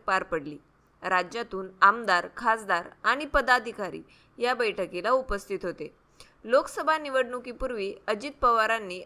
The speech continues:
आमदार, खासदार आणि पदाधिकाऱ्यांना मार्गदर्शन केलं. या बैठकीत बारामती, शिरूर, सातारा, धाराशिव, नाशिक, रायगड, परभणी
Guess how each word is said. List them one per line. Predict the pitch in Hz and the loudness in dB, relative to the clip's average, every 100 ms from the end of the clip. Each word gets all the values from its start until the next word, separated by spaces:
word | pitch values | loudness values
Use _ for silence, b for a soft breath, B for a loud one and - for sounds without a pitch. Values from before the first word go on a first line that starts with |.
| - | 4
आमदार, | 214 262 277 285 | 4 4 -4 -4
खासदार | 294 220 180 170 - | -2 -2 0 -4 -4
आणि | 196 240 269 | -4 -4 -4
पदाधिकाऱ्यांना | 240 208 208 208 196 208 214 214 180 | -6 -2 -2 -4 -6 -4 -4 -2 -2
मार्गदर्शन | 190 185 180 180 175 175 190 190 | 0 0 0 -4 -6 -8 -14 -10
केलं. | 175 160 160 _ b b b | -10 -10 -12 _ b b b
या | 190 175 | -2 0
बैठकीत | 170 220 262 214 170 175 - - | 2 0 0 -4 -6 -10 -12 0
बारामती, | 190 190 233 226 175 - 160 | 6 6 4 -2 -6 -8 -14
शिरूर, | - 247 240 196 180 - | -12 -8 -4 -4 -6 -10
सातारा, | - 202 185 240 220 175 190 - | 2 2 4 2 2 0 -4 -8
धाराशिव, | 202 190 240 240 185 170 - | -2 0 0 -4 -8 -10 -6
नाशिक, | 202 226 240 190 - - - | 0 0 0 -10 -10 -16 -4
रायगड, | 185 202 226 190 185 - - | 2 2 2 -2 -4 -8 -4
परभणी | 233 226 226 185 | -2 0 -2 -4